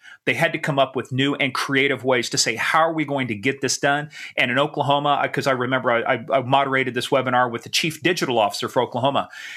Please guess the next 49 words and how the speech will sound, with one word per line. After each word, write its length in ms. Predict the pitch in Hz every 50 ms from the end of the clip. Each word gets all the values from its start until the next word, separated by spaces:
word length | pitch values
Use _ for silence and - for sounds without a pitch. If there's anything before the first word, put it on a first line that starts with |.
| - - -
He 120 | - 220
came 220 | 214 - 262 233 220
out 100 | 202 190
of 60 | 170
the 80 | 165 156
private 340 | - 160 151 147 139 -
sector. 300 | - - 165 156 - 190
He 180 | 165 - 196 180
had 260 | 170 175 160 127 127
no 200 | 143 151 160 165
illusions, 640 | 160 147 147 151 156 151 - 131 120 117 110 - - - - - - _ _ _ _
uh, 200 | 147 135 127 123
that 220 | 120 143 131 - -
it 60 | 160
was 260 | 131 123 - - _ _ _ _
tough 240 | _ - 175 147 -
in 80 | 147 131
government, 420 | 143 143 143 147 143 151 147 147
but 120 | - 139 -
he 120 | 160 165
didn't 220 | 156 175 160 -
also 260 | 131 143 160 160 - 156
have 220 | 143 143 139 -
the 40 | -
same 280 | - - 147 131 127
baggage. 400 | 117 127 135 156 156 - 107 104
He 80 | - 165
said, 220 | 156 - 147 135
"No, 120 | 160 170 147
we're 140 | 131 156 170
not 140 | 170 160
gonna 160 | - 156 135 131
do 100 | 156 160
it 60 | 156
that 140 | 135 120 -
way. 120 | 110 104
I 140 | - 131 151
don't 120 | 165 160
need 180 | 165 175 165 156
ten 180 | - 156 147
million 220 | 139 139 135 131 127
dollars, 340 | 135 135 135 131 123 120 -
fifty 380 | - - - 160 156 - 143
consultants 640 | 131 139 127 - 143 139 135 - 117 113 - - - - - - - - - _
to 80 | - 147
do 140 | 131 147 151
something 320 | - 147 131 - 147 135
that 140 | 127 - -
we, 180 | 143 139 139